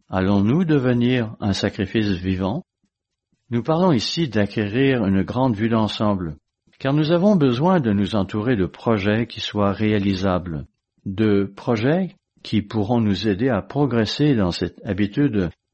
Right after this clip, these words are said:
et cette façon de vivre une vie de sacrifice. Quelles sont donc les choses qui peuvent nous mener sur cette voie ? Posons-nous plusieurs questions. Première question. Pouvons-nous sacrifier un peu de notre temps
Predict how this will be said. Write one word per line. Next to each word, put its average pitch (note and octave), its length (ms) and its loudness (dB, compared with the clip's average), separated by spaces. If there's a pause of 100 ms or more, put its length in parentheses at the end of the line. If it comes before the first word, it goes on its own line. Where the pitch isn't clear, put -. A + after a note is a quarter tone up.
(180)
et A#2+ 340 0 (260)
cette - 260 -4
façon G3 300 2
de C#3 120 2
vivre B2 500 0 (260)
une A#2 200 2
vie G2+ 280 0
de A2+ 100 -2
sacrifice. - 800 -4 (640)
Quelles F#3 180 0
sont D#3+ 260 4
donc C#3 320 0
les G2 100 0
choses F2+ 520 -4 (180)
qui G#2+ 120 -6
peuvent G2+ 380 0
nous F#2+ 160 0
mener G2+ 560 2
sur - 180 -16
cette E2+ 240 -4
voie ? F#2 400 -4 (800)
Posons-nous D3 540 2
plusieurs B2+ 400 0
questions. F#2+ 500 -2 (800)
Première D3 320 2
question. D#2+ 420 -6 (560)
Pouvons-nous B2 560 0
sacrifier C3 640 -2
un A2+ 160 2
peu A#2+ 260 2
de G#2+ 100 -6
notre G2 360 -2
temps A2+ 400 -2